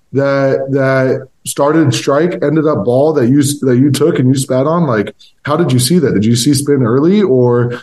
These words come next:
were you just taking it out of the hand?" You know, and I ask really specific questions like that, and they go, "Oh, no, I was taking out of hand. I knew that they weren't gonna give me,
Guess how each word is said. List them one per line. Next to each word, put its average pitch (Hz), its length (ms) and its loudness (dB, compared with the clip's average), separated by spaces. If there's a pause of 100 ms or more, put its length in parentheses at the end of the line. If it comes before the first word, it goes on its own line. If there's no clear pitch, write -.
(100)
were 135 140 0
you 147 100 2
just 135 220 0
taking 139 380 0
it 127 40 0
out 127 120 0
of 127 60 0
the 113 80 -2
hand?" 104 440 -2 (320)
You 123 120 -2
know, 135 140 0
and 143 80 -2
I 135 80 0
ask 160 240 -4
really 151 160 2
specific 135 400 -2
questions 139 380 -2
like 110 140 -2
that, 113 120 -2
and 120 60 0
they 117 40 0
go, 113 280 -2 (220)
"Oh, 135 100 0
no, 139 140 0
I 123 140 0
was 131 160 -2
taking 139 180 -2
out 127 100 -2
of 117 80 0
hand. 127 220 0
I 113 60 0
knew 127 160 2
that 123 80 2
they 120 180 0
weren't 120 320 2
gonna 120 160 0
give 123 200 0
me, 123 200 -2